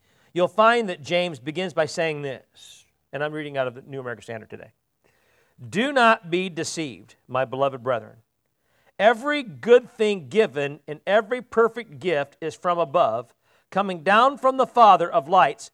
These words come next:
with whom there is no variation or shifting shadows. In the exercise of his will, he brought us forth by the word of truth, so that we would be a kind of first fruits among his creatures." Now, that's important.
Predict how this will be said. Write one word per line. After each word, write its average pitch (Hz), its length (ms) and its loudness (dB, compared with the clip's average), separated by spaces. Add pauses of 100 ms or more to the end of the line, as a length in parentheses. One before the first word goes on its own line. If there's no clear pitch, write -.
(220)
with 175 200 -4
whom 208 220 0
there 185 140 -2
is 147 120 -6
no 208 180 0
variation 220 720 -2 (220)
or 180 140 0
shifting 214 440 -4
shadows. - 720 -4 (540)
In 190 160 -6
the 180 120 -6
exercise 226 840 0
of 196 220 -10
his 190 200 -6
will, 175 420 -2 (200)
he 190 100 -10
brought 180 260 4
us 247 140 -2
forth 214 380 -2
by 180 160 -2
the 151 80 -2
word 196 240 4
of - 80 -4
truth, - 480 -4 (380)
so 208 180 -4
that 185 280 -2
we 190 160 -6
would 190 200 -4
be 202 140 -4
a 185 60 -6
kind 208 340 -2
of 165 100 -4 (120)
first 302 320 0
fruits 151 580 -8 (1700)
among 190 460 2
his 185 180 -6
creatures." 160 440 -8
Now, 147 80 -8
that's 151 200 -2
important. - 520 -12